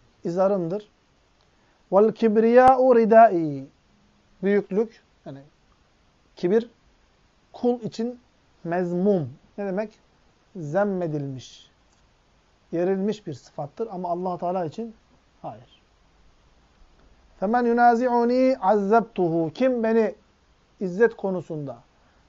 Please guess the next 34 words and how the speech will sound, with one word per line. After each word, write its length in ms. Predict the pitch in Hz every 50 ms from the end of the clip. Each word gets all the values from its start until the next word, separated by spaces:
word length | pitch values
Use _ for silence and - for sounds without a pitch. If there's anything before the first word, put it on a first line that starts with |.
| _ -
ve 60 | 185
kim 320 | - - 247 247 233 214
beni 280 | 214 214 214 214 190 - - _ _ _ _ _
kibriya 500 | - 208 190 196 208 220 226 220 214 202
konusunda, 380 | - 190 175 165 139 160 156 143
kibir 300 | - - 190 233 220 -
konusunda 480 | 196 190 190 151 151 170 160 156 156 156 185 202 _ _ _ _
bana 260 | 202 202 208 214 208 202
benzemek 340 | 202 190 190 190 190 170
isterse, 400 | 147 - 190 156 143 120 - 165 214 220 254 _ _ _ _ _ _ -
benimle 400 | 214 233 247 240 220 202 175 - _ _ _ _ _ _ _ _ _ _ _ _ _ _ _ _ _ _ _ _ _ _ _
yarışa 300 | 190 196 202 165 185 190
girerse 500 | 185 196 202 208 180 160 185 202 - - -
ona 160 | 226 196 196 202
ne 80 | 214
yaparım 320 | 208 196 190 170 160 160 156
diyor 140 | 160 160
Allah 80 | 165 156
Teala? 300 | 147 156 170 202 240 233 - _ _ _ _ _ _ _ _ _ _ _ _ _ _ _ _ _ -
Azap 380 | 165 165 165 190 208 240 233 - _ _ _ _ _ _ _ _ _ _ _ _ _ _ -
ederim. 340 | 170 170 160 151 135 117 - _ _ _ _ _ _ _ _ _ _ _ _ _ _ _ _ _
Şeyh 160 | _ 269 240 226
İbn-i 160 | 220 220 220
Hüseyin 260 | 185 202 220 220 214
rahimahullah 520 | 214 208 196 214 208 202 202 202 202 208
burada 160 | 196 202 190 196
güzel 220 | 190 196 196 190
bir 40 | 165
şey 140 | 156 165 139
söylüyor. 280 | 143 143 143 170 190 202
Bu 80 | 196
tür 100 | 175 175
hadisler 420 | 170 175 156 143 - 185 170 156 147
diyor, 240 | 151 175 214 240